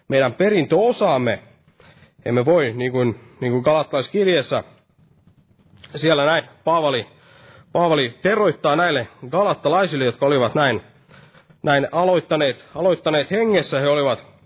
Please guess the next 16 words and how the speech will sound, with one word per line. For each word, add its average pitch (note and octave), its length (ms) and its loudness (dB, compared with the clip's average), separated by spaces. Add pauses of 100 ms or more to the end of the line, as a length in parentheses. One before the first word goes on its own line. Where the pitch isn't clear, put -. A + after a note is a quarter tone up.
(260)
näin C#3+ 320 -2 (840)
ymmärtäneet E3+ 600 0
sen D3 280 -2 (120)
Jeesuksen D#3 600 -2
ristin D#3+ 360 -2
sovitustyön F#3+ 880 0 (680)
ja C3 200 2 (140)
vaeltaneet D3+ 500 0
siellä, D#3+ 320 0 (160)
aloittaneet D3+ 500 0
hengessä E3+ 420 0
ja C#3+ 80 2
vaeltaneet D3+ 480 0
hengessä, F3+ 420 0
mutta C3 240 -2
sitten D3+ 440 -2